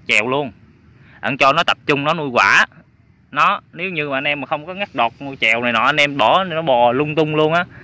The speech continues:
thì cái trái của mình á, nó không có to đâu, nó, nó chạy trái luôn.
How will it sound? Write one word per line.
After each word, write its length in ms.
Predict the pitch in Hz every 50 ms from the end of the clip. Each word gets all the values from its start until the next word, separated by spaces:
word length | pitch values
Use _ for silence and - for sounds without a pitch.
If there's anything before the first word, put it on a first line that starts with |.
| - - - - - - - - - - -
thì 160 | - 117 123
cái 100 | 117 165 165
trái 200 | 175 170 190 208
của 80 | 196 180
mình 180 | 147 123 120
á, 120 | 127 143 165
nó 100 | 175 151
không 100 | 147 156
có 100 | - 185 -
to 300 | 160 156 151 151 151 151
đâu, 260 | 156 151 143 117 98 87 -
nó, 400 | 120 127 143 165 190 208 202 - -
nó 60 | 156 -
chạy 220 | - - 92 107 139
trái 220 | 143 170 175 208 214
luôn. 300 | 185 175 175 156 117